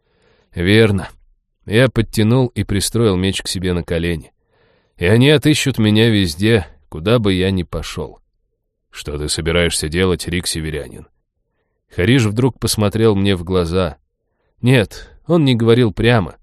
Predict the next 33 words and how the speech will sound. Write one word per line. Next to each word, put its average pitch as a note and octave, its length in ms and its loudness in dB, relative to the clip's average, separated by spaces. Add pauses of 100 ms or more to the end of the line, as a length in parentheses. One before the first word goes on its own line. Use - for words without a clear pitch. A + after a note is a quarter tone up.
(440)
но G2 200 0
будто C3 340 0
бы B2 220 0
у G#2+ 80 -4
меня F#2+ 340 -2
был F2 200 -4
выбор. E2 400 -10 (1120)
"Я F#2 280 2
покину A#2+ 540 2
Ашрей", F2+ 580 -4 (220)
вздохнул D#2+ 520 -6
я. - 220 -18 (180)
"У - 60 -6
меня A2 220 4
нет B2+ 260 2
права A#2+ 400 4 (100)
подвергать G#2 540 2
опасности G2 640 -2
тебя F#2 320 0
и F2 40 2
остальных. D#2+ 600 -6 (720)
Вы E2+ 180 0
и - 20 6
так C#3 240 4
лишились B2 500 2
каравана G#2 520 4
по G2+ 100 -4
моей F#2+ 260 0
вине. F2+ 440 -2 (500)
Рано A#2 320 4
или A2+ 180 6
поздно G#2+ 400 4
владыка G#2 500 2